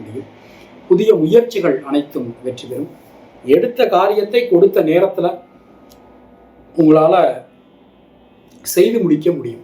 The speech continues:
பல வகையிலும் இருந்து வந்த தொந்தரவு நிலை நீங்க பெறுவீர்கள். கிருத்திகை நட்சத்திரத்தில் பிறந்தவர்களுக்கு யோகங்கள், அதிர்ஷ்டங்கள், பாக்கியங்கள் இன்னைக்கு கண்டிப்பான முறையில உங்களுக்கு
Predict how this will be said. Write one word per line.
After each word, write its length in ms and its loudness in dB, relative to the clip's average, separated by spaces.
பல 160 0
வகையிலும் 380 2
இருந்து 260 -4
வந்த 340 -10
தொந்தரவு 480 2
நிலை 340 0
நீங்க 280 4
பெறுவீர்கள். 600 -8
கிருத்திகை 560 0
நட்சத்திரத்தில் 880 -4
பிறந்தவர்களுக்கு 760 -10
யோகங்கள், 600 2
அதிர்ஷ்டங்கள், 720 -2
பாக்கியங்கள் 680 0
இன்னைக்கு 280 -2
கண்டிப்பான 480 -4
முறையில 320 -8
உங்களுக்கு 580 -10